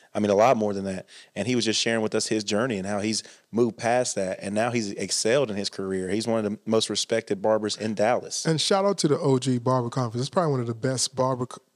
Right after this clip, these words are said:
Speaker 2: conferences, barber shows, barber, um, continuing education I've ever been to.
Speaker 1: Period.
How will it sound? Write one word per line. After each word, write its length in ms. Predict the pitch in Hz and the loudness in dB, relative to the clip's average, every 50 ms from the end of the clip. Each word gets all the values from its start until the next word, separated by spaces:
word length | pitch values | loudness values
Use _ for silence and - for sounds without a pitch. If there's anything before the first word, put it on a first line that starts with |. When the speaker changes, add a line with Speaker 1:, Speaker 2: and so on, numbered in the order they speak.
| _ _ _ _ | _ _ _ _
Speaker 2:
conferences, 680 | - - 151 147 131 - 147 131 123 - - 127 120 120 | -2 0 0 0 0 0 -2 -2 -2 0 0 0 -2 -2
barber 420 | 113 110 135 127 127 131 123 127 | -2 -2 0 0 0 0 -2 0
shows, 640 | 120 - - - 143 139 131 127 127 127 123 123 117 | 0 2 2 2 2 2 2 2 4 4 4 2 2
barber, 640 | 120 123 135 131 131 131 120 120 123 123 123 123 - - - - - - - - - _ _ _ - | 0 2 2 4 4 4 4 2 2 2 2 0 -2 -6 -12 -14 -12 -12 -14 -14 -18 _ _ _ 0
um, 260 | 135 135 131 127 120 | 0 2 2 0 0
continuing 440 | - - 131 120 - - 165 147 135 | 0 0 0 2 4 4 6 6 4
education 640 | 127 127 123 - 143 135 131 123 - - 127 123 120 - _ _ _ - - _ - | 4 0 0 2 4 4 4 4 2 0 -2 -4 -6 -8 _ _ _ -20 -20 _ -2
I've 200 | - 135 127 120 - - | 0 2 2 0 0 2
ever 220 | 151 160 151 143 | 2 2 4 2
been 280 | 127 117 139 143 139 139 | 2 2 2 2 2 0
to. 240 | - - 143 127 - _ - | -2 -4 -6 -6 -12 _ 0
Speaker 1:
Period. 360 | 123 117 104 95 92 90 90 | 0 2 2 0 -2 -6 -10